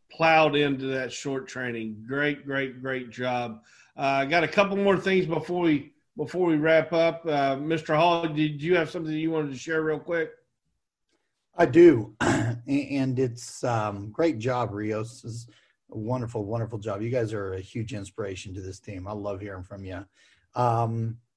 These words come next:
Speaker 2: while we were, while we were on this, uh, training from the Rioses, I got a, uh, a, a, a private message from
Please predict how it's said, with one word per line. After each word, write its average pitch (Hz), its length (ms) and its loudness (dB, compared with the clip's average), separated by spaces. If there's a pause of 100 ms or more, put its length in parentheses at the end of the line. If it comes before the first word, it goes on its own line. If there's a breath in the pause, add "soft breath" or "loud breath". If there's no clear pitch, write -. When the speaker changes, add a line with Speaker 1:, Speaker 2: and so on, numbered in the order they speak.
(960)
Speaker 2:
while 135 320 4
we 156 140 2
were, 139 400 2
while 135 200 2
we 151 160 2
were 123 240 0
on 123 380 0
this, 110 600 -4 (960 soft breath)
uh, 104 720 -4 (180)
training 139 480 -4
from 110 160 -8
the 107 80 -8
Rioses, 117 800 -6 (420)
I 120 100 -4
got 123 220 2
a, 110 260 -2
uh, 104 540 -6 (600)
a, - 40 -14
a, 110 260 -14 (160)
a 110 120 -12
private 131 320 2
message 110 680 -6
from 113 360 -8